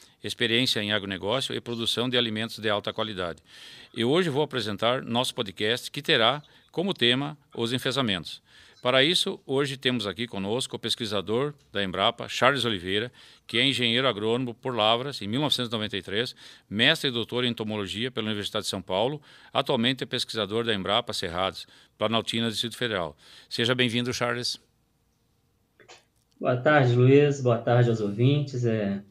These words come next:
Speaker 2: agradeço o convite. É um prazer estar aqui com vocês pra gente conversar um pouquinho.
Speaker 1: Charles, pra começar o nosso bate-papo, ah, sobre enfesamentos, como é uma doença que vem,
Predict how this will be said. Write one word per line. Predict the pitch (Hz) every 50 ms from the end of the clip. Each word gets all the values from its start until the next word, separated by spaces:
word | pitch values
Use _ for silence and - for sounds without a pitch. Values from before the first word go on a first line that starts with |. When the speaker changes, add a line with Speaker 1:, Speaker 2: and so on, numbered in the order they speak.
| - -
Speaker 2:
agradeço | 127 120 113 113 110 117 113 117 -
o | 123
convite. | - 107 98 95 104 123 139 139 - -
É | 143
um | 143 131 127 123 - - - _
prazer | - 143 135 127 110 113 107
estar | 107 - 98
aqui | 98 - -
com | 104 101
vocês | 98 98 98 - 113 104 -
pra | - 107
gente | 104 104 98 -
conversar | - 110 101 95 92 - 101
um | 95
pouquinho. | 98 98 95 - 90 - - _ _ _ _ _ - - - - - - - - - - - -
Speaker 1:
Charles, | - - 139 160 180 156
pra | - 170 147
começar | - 139 135 123 - 139
o | 143
nosso | 139 123 110 - 113
bate-papo, | 104 101 - - - - 131 131 110 - 95 85 92 _ - - - - _ -
ah, | - 104 107 107 101
sobre | - 135 131 139
enfesamentos, | 131 110 135 123 101 104 98 104 117 131 123 - 92 - - - - - _ - - - -
como | - 143 175 185 196
é |
uma | 190 175 147
doença | 113 117 131 143 151 - 135
que | 117 -
vem, | 104 104 123 131 131